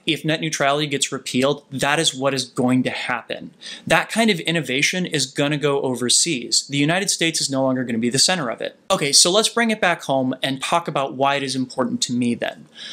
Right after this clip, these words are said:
And the short answer to that is that I am a very, very small niche channel.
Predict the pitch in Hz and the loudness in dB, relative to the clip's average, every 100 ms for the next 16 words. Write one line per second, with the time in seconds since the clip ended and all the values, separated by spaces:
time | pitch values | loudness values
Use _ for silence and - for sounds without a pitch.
0 | - - - 180 180 180 - 262 247 226 | -16 -4 2 2 2 2 4 4 4 4
1 | 196 180 160 156 147 156 143 160 147 147 | 4 2 2 2 0 0 0 4 4 2
2 | - - - - - - 196 262 185 131 | -4 -16 -20 -20 -10 0 4 4 2 2
3 | 151 170 170 160 156 131 - 139 139 123 | 2 4 2 2 2 2 2 2 0 0
4 | 123 - - - 120 110 101 | 0 0 0 -2 -2 -4 -6